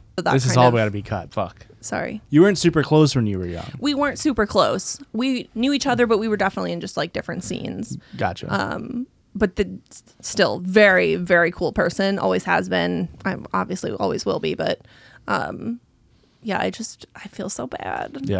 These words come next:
Speaker 2: that's such a shitty situation
Speaker 1: That
Speaker 2: that literally you
Speaker 1: sucks.
Speaker 2: did nothing wrong about. <laughs>
Speaker 1: No.
Speaker 3: Yes.
Speaker 2: And now you are inserted into a, y-, I think you have to ask for the picture back and say, "I feel very betrayed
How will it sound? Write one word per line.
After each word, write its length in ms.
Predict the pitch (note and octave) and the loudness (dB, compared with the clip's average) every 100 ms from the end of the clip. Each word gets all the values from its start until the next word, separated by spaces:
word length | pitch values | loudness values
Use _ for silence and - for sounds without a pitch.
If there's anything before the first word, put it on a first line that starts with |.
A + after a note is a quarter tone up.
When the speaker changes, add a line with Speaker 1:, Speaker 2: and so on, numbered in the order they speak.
| G2+ | 0
Speaker 2:
that's 160 | A#2 | 0
such 300 | - A2+ - | 0 0 -2
a 40 | G#2+ | -6
shitty 320 | - G2+ G2 | -4 -4 -4
situation 480 | G#2+ G#2 G2+ - G#2+ | -4 -2 0 0 0
Speaker 1:
That 120 | A2+ | 0
Speaker 2:
that 60 | |
literally 800 | B2 C3 E3 F3+ F3+ D#3 F3+ - | 2 6 8 10 10 10 8 8
you 120 | B2+ C#3 | 8 8
Speaker 1:
sucks. 60 | C3+ A#2+ | 8 6
Speaker 2:
did 20 | |
nothing 400 | A#2+ A2 A#2+ G#2+ | 2 2 0 0
wrong 300 | G2+ F#2+ F#2 | -2 -2 -4
about. 340 | F#2 G2 - - | -8 -8 -6 -4
<laughs> 80 | - | 2
Speaker 1:
No. 220 | A3 G3+ | 6 8
Speaker 3:
Yes. 440 | - F3+ F3+ F#3 - - - - - | 8 6 4 0 -4 -10 -20 -20 -6
Speaker 2:
And 220 | G#3+ C3 | 2 6
now 160 | B2+ C3+ | 8 8
you 180 | C3 B2+ | 8 8
are 100 | B2 | 6
inserted 1080 | B2+ B2 A#2 A2 G#2 - - - B2 A2 G2+ | 4 2 2 2 -2 -8 -10 0 4 4 4
into 320 | G2+ G#2+ G2+ | 0 2 2
a, 140 | F#2+ F#2+ - _ - | 2 -2 -10 _ -6
y-, 180 | B2+ C#3 | 0 4
I 120 | B2+ | 4
think 200 | C3 C#3+ | 6 6
you 100 | C3+ | 8
have 300 | G#2 A2+ A#2 | 6 6 4
to 140 | - A2+ | 4 0
ask 220 | A2+ - | 0 0
for 80 | A#2 | -2
the 80 | A2+ | 0
picture 320 | A2 - A2+ | -2 -2 0
back 240 | A#2 A#2 | 2 0
and 140 | A#2+ G2+ | -2 -2
say, 260 | G#2 G2+ - | -2 -2 -4
"I 220 | G#2 A2 | 0 0
feel 320 | G#2+ - A#2 G2+ | 0 0 0 2
very 220 | G#2+ G#2 | 2 0
betrayed 480 | G#2+ G2+ G2+ G2 | 0 0 0 0